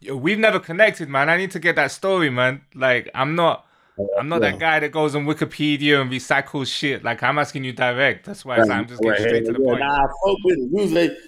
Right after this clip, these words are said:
Speaker 2: usually I, I be getting on interviews, I'm like, "Man, they ask the same dumb ass questions." But if you ask a question, they're gonna have me elaborate, and that's how you know you got me.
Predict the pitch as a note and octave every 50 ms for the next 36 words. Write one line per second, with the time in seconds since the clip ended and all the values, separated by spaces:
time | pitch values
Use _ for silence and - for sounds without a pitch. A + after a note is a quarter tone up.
0 | - - - G#3+ A3 G3 F3 F#3 F3+ D#3 - - - - _ - F3 F3 F3 F3+
1 | E3 F3 E3+ E3+ D#3 E3+ F#3 F3 E3 F3 F3+ F3+ F3 F3+ F3+ F3 E3 D3+ D3+ D3+
2 | - - F3 E3+ E3+ F3 F3+ E3 D3 B2 - A2+ - C#3+ C#3 C#3 C#3 C3+ B2 B2+
3 | C3+ C3+ C3 C3 B2+ B2 B2 A#2+ - - C#3 C3+ B2+ C3 A2+ A2+ G#2+ A2 A#2+ A2+
4 | A2 A#2+ B2 D#3 E3+ E3 D#3+ D#3 C#3 C3+ C3+ - - E3+ E3 D#3 - C#3+ C#3+ C#3
5 | - - - _ _ - C3 C#3+ C#3 C#3+ C#3 C#3+ C#3+ C#3 C#3+ C3+ B2 A#2+ B2+ C#3+
6 | D3+ D3 B2+ B2 C#3+ C#3+ C#3 C3 A#2+ A#2+ A#2 C3 C3 - C3+ B2 B2 B2 A#2+ A#2+
7 | A#2 A2 G2+ B2+ B2 - - - -